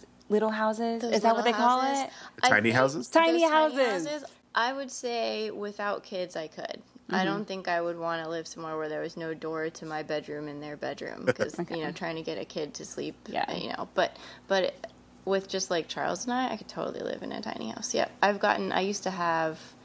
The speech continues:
Speaker 2: any, anyone out there who is a crafter or hobbyist will understand I used to have a big closet full of fabric and yarn for all my knitting and sewing and crochet and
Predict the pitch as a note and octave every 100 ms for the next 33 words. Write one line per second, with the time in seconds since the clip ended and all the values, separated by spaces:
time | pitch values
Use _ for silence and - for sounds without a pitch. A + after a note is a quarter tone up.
0 | - - F#3+ F#3+ F#3+ G3 F3 D#3 E3 D#3+
1 | E3 E3 D#3 D3+ - - D#3 D3 - -
2 | E3 D3+ D#3 - D3 D3+ D3 D3+ - -
3 | D#3 D3 D3+ D#3 D3+ D3 D3 - D#3 D3+
4 | D3+ D#3+ E3+ D#3 D3 E3 - - - -
5 | - D3+ D3 D3+ D#3 - - D3+ D3 -
6 | - - G#3+ G3+ G3+ F#3 F#3 C#3+ C3+ E3+
7 | F#3 F3 E3 E3 E3 E3 D#3+ D3 - E3
8 | G#3+ F#3+ E3 D3+ - A3 F#3 D#3+ D#3 D#3
9 | D3+ - G#3 F#3+ F3 D#3+